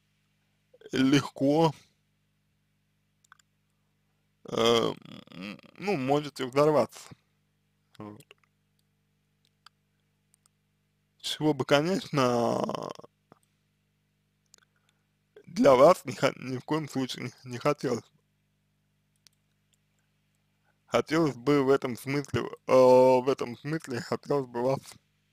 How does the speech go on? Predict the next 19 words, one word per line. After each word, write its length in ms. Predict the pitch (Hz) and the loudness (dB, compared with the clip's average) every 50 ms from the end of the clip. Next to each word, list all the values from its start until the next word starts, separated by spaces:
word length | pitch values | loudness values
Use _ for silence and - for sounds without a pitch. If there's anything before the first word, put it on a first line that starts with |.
| _ _ _ _ _ _ _ _ _ _ _ _ _ _ _ _ _ _ _ _ _ _ _ _ _ _ _ _ - | _ _ _ _ _ _ _ _ _ _ _ _ _ _ _ _ _ _ _ _ _ _ _ _ _ _ _ _ -8
э, 400 | - - - 127 131 139 139 135 - - - _ | -4 0 0 2 2 2 2 0 -2 -4 -12 _
как-то 360 | - 131 123 - - - 127 | 0 0 0 0 -2 -8 -8
защитить 580 | 113 120 127 - - - 175 175 - 127 117 - - _ _ _ _ _ _ _ _ _ _ _ _ _ _ _ _ _ _ _ _ | -6 -6 -6 -6 -6 -8 -8 -8 -8 -12 -12 -12 -16 _ _ _ _ _ _ _ _ _ _ _ _ _ _ _ _ _ _ _ _
от 220 | - 123 - - | 0 0 0 0
этого. 300 | 123 - - - - - _ _ _ _ _ _ _ _ _ _ _ _ _ _ _ _ _ _ _ _ | -6 -6 -8 -14 -20 -20 _ _ _ _ _ _ _ _ _ _ _ _ _ _ _ _ _ _ _ _
Вот. 240 | - - - - - - _ _ _ _ _ _ _ _ _ _ _ _ _ _ _ _ _ _ _ _ _ _ _ _ _ _ _ _ _ _ | -14 -12 -12 -12 -14 -16 _ _ _ _ _ _ _ _ _ _ _ _ _ _ _ _ _ _ _ _ _ _ _ _ _ _ _ _ _ _
Но 640 | - 135 139 147 156 165 165 165 160 165 156 147 143 - - - - _ | -14 -10 -2 0 2 4 6 6 6 6 6 6 4 2 0 -10 -18 _
для 360 | 147 156 170 170 160 143 135 | -2 2 6 8 8 8 6
чел-, 240 | - - - 160 - | 4 0 -4 -4 -4
эм, 1000 | - - - 135 135 135 139 143 143 139 139 135 135 135 131 120 - - - _ _ _ _ | -2 0 2 4 6 6 6 6 6 4 4 2 2 -2 -6 -12 -18 -20 -20 _ _ _ _
того, 300 | - 143 143 151 151 143 | 2 2 4 4 4 2
чтобы 240 | - - 147 127 123 | 0 -2 -8 -10 -10
человек 320 | - - 139 135 139 - | -6 -4 -4 -4 -4 -4
изменился, 600 | - 147 156 170 180 202 240 285 285 262 - - - | -8 -10 -8 -8 -6 -6 -4 -4 -4 -4 -6 -8 -8
мы 240 | 147 165 185 208 185 | -8 -6 -8 -8 -10
сделать 340 | 170 175 190 196 190 - | -6 -6 -4 -4 -4 -8
ничего 360 | 160 147 135 - - 147 151 156 | -12 -14 -14 -12 -10 -10 -10 -10
не 120 | 156 170 | -10 -10
можем, 340 | 175 156 135 123 - - | -8 -8 -8 -8 -8 -10